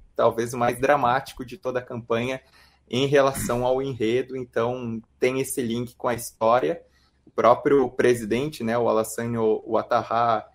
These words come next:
é, nessa época era acusado de ser burkinense, embora hoje em dia, enfim, tenham outras questões em relação à democracia na, na Costa do Marfim, até,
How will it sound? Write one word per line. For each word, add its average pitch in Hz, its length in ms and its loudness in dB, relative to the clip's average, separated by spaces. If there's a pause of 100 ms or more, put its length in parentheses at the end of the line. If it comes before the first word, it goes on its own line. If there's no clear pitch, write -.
(300)
é, 101 160 -4
nessa 113 400 0
época 123 320 2
era 113 600 4
acusado 113 640 0
de 107 120 -10
ser 117 240 -6
burkinense, 117 800 -8
embora 110 580 2 (240)
hoje 107 300 -2
em 107 80 -2
dia, 110 200 -4
enfim, 110 480 -6 (320)
tenham 110 220 -4
outras 123 420 0
questões 113 540 -6
em 110 80 -4
relação 110 500 -4
à 110 40 -2
democracia 110 800 -6
na, 101 340 -4
na 107 140 -12
Costa - 280 -6
do 110 120 -8
Marfim, 110 480 -6
até, 110 520 -2